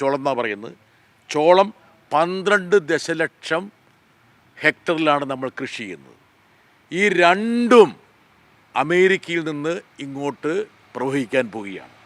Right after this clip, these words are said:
അതിൽ ഏറ്റവും പ്രധാനപ്പെട്ട കാര്യം അമേരിക്കയും ഇന്ത്യക്കും ഇടയിലുള്ള ഈ കാർഷിക ഉൽപ്പന്നങ്ങളുടെ ഉൽപ്പാദന ചെലവുകളെക്കുറിച്ചും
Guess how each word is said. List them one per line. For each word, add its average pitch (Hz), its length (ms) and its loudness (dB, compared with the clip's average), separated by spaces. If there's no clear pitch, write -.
അതിൽ 143 220 -4
ഏറ്റവും 226 320 2
പ്രധാനപ്പെട്ട 185 520 2
കാര്യം 151 280 0
അമേരിക്കയും 208 760 2
ഇന്ത്യക്കും 175 520 -4
ഇടയിലുള്ള 165 720 2
ഈ 160 140 -6
കാർഷിക 156 520 0
ഉൽപ്പന്നങ്ങളുടെ 151 1080 -6
ഉൽപ്പാദന 190 760 4
ചെലവുകളെക്കുറിച്ചും 165 1120 -2